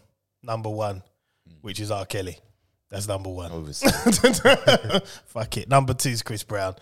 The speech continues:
Speaker 1: Those two are undeniably, put it whatever way you wanna put it. And then after that, they don't fall in any order. Um, Tank. We didn't name any females.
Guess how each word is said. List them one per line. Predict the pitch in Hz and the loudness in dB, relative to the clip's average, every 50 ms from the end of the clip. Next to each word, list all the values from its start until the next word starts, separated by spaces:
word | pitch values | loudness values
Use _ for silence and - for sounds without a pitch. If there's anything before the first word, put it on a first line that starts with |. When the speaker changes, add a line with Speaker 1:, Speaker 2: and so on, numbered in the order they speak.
| - - - - - - _ _ _ _ _ | -20 -20 -20 -20 -20 -20 _ _ _ _ _
Speaker 1:
Those | 123 135 139 143 139 - | 2 4 4 4 4 2
two | - - 151 135 127 | 0 0 2 2 2
are | 123 117 - - _ - | 2 2 0 -4 _ 0
undeniably, | 139 131 131 120 123 123 123 120 117 117 113 110 120 117 113 113 113 110 - _ _ _ _ _ _ _ _ | 0 0 0 -2 -2 0 2 4 4 4 2 0 -2 -4 -4 -4 -6 -8 -10 _ _ _ _ _ _ _ _
put | - 160 147 127 | -2 0 0 0
it | |
whatever | 123 131 120 131 123 123 | 0 -2 -2 -2 0 0
way | 123 123 120 120 | 0 -2 -2 -2
you | 117 117 | -2 -4
wanna | 117 113 | -6 -6
put | 110 - 131 123 113 | -4 -2 -2 -2 -2
it. | 110 110 - - _ _ _ _ _ _ _ _ _ _ - | -2 -6 -8 -12 _ _ _ _ _ _ _ _ _ _ -4
And | 110 110 | 0 2
then | 117 127 | 4 6
after | 135 131 117 - - 123 | 6 4 4 2 0 0
that, | 123 120 117 113 113 - - | 2 2 2 0 -2 -4 -4
they | 113 113 | -2 -2
don't | 113 113 - - | -2 -2 -4 -6
fall | - 127 117 113 | -8 -6 -6 -6
in | 110 | -6
any | 107 110 107 107 | -6 -6 -6 -6
order. | 107 107 107 98 101 101 101 - _ _ - | -8 -8 -8 -8 -8 -8 -10 -10 _ _ -6
Um, | 110 107 107 107 104 101 101 104 - _ _ _ _ _ _ _ _ _ _ _ _ _ _ _ _ _ _ _ _ _ _ _ _ _ _ _ _ _ _ _ - - _ - | -2 0 0 0 -2 -4 -8 -12 -16 _ _ _ _ _ _ _ _ _ _ _ _ _ _ _ _ _ _ _ _ _ _ _ _ _ _ _ _ _ _ _ -14 -14 _ -4
Tank. | - 131 123 123 123 123 - - - - - _ _ _ _ _ _ _ _ _ _ _ _ _ _ _ _ _ _ _ _ _ _ _ _ _ _ _ _ _ _ _ _ _ _ _ _ _ _ _ _ _ _ _ _ _ _ _ _ _ _ _ _ _ _ _ _ _ _ _ _ _ _ _ _ _ _ _ | 0 2 2 2 0 -2 -6 -12 -14 -14 -16 _ _ _ _ _ _ _ _ _ _ _ _ _ _ _ _ _ _ _ _ _ _ _ _ _ _ _ _ _ _ _ _ _ _ _ _ _ _ _ _ _ _ _ _ _ _ _ _ _ _ _ _ _ _ _ _ _ _ _ _ _ _ _ _ _ _ _
We | 170 208 | -10 -8
didn't | 208 127 104 | -6 -6 -6
name | 120 123 123 127 | -6 -8 -8 -8
any | 123 120 117 | -8 -8 -8
females. | - - 175 202 202 180 131 101 76 85 98 - - - | -8 -8 -6 -6 -6 -6 -6 -8 -8 -12 -14 -14 -16 -18